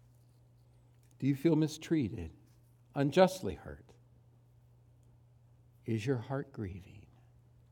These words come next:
Christmas joy can be yours today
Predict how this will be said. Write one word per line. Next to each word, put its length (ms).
Christmas 560
joy 420
can 180
be 100
yours 340
today 460